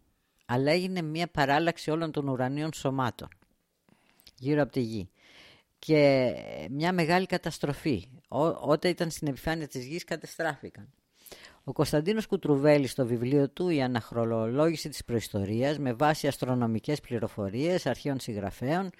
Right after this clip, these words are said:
πιστεύει ότι ο κατακλυσμός του Ωγίγη έχει σχέση με το μύθο του Φαέθοντα που συνέβη γύρω στο εννιά χιλιάδες, όταν ο κομήτης Φαέθων εισέβαλε στο ηλιακό μας σύστημα.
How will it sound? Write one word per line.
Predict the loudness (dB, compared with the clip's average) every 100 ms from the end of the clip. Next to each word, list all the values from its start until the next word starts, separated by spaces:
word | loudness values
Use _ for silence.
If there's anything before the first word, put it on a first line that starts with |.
| -20 -20 -20 -12
πιστεύει | -10 0 6 8 8
ότι | 4 4
ο |
κατακλυσμός | 2 2 2 2 0 0 0 0 2
του | 4
Ωγίγη | 4 2 0 -2 -4 -8 -10 _ _ _ -6
έχει | -4 -4 -8
σχέση | 0 2 2 0
με | -4 -4
το | -4
μύθο | -4 -4 -2
του | -4
Φαέθοντα | 0 2 2 2 -4 -2 -4
που | -6
συνέβη | -6 -4 -2 -2 -4
γύρω | -4 -4 -4
στο | -4
εννιά | -4 -2 -4
χιλιάδες, | -4 -4 -4 -4 -6 -8 -10 -18 -16 -16 -10
όταν | 2 2 2 0 -2
ο |
κομήτης | 0 0 0 -4 -6 -4
Φαέθων | 0 0 0 -4 -8 -8
εισέβαλε | -10 -4 0 2 2 0
στο | 0
ηλιακό | 0 2 0 0 -2
μας | -2 -6
σύστημα. | -10 -8 -12 -14